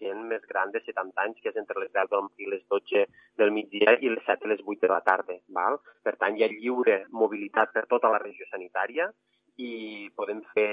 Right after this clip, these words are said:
també esport i passejos per tota la regió sanitària. Per tant, és una, és un canvi significatiu i que haurem de tindre molt en compte, no? També, eh, ara se permetien lo que són les agrupacions hasta deu persones, tot això ha canviat, s'ha,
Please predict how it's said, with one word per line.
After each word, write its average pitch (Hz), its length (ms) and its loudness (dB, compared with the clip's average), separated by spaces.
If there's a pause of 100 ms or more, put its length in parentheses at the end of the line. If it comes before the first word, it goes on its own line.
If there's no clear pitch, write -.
també 104 500 4
esport 110 460 2
i - 20 -16
passejos 110 640 -4
per 127 160 0
tota 113 240 4
la 101 80 4
regió 95 320 -6
sanitària. 95 560 -6
Per - 160 -12
tant, 98 220 -2 (340)
és 107 160 0
una, 113 280 6 (760)
és 113 120 -8
un 120 120 -4
canvi 113 300 0
significatiu 123 880 -4 (100)
i 113 160 -12
que 104 320 2
haurem 95 360 0
de 98 400 -2
tindre 98 420 2 (680)
molt 101 400 2
en - 80 -10
compte, 87 380 -4 (340)
no? 120 160 10
També, 120 400 4
eh, 131 240 2 (160)
ara 139 300 2
se 156 100 -8
permetien 123 640 -6
lo 123 160 -4
que 110 160 -14
són 120 160 0
les 113 160 -2
agrupacions 113 880 -2
hasta 110 240 -6
deu 110 80 -2
persones, 147 560 -4
tot 110 80 -12
això 123 220 -18
ha 113 80 -2
canviat, 127 340 4
s'ha, 113 160 4